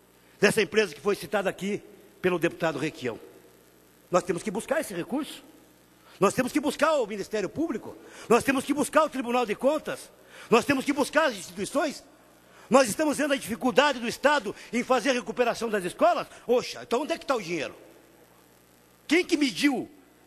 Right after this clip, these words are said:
dez por cento, mediu noventa onde tinha dez por cento? Quem que fez isso? Quem? Eu não sou subserviente. Eu sou um deputado aqui que luta, defende intransigentemente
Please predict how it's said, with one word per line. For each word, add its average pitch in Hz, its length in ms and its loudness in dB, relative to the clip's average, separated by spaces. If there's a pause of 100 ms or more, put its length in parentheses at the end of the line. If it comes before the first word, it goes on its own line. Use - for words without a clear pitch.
dez 254 240 4
por 226 200 -6
cento, 294 440 -4 (540)
mediu 226 280 0
noventa 262 420 0
onde 247 120 -4
tinha 247 200 -4
dez 214 240 -2
por 175 160 -10
cento? - 360 -8 (300)
Quem 277 180 0
que 190 100 -10
fez 165 240 -6
isso? 156 240 -10 (540)
Quem? 220 260 -4 (2250)
Eu 190 160 4
não 339 120 0
sou 339 180 -4
subserviente. 277 880 -4 (540)
Eu 220 100 6
sou 285 160 -2
um 311 60 -2
deputado 285 440 -2
aqui 254 360 -2
que - 340 -4
luta, 226 460 0
defende 254 640 -2 (160)
intransigentemente 240 1080 -2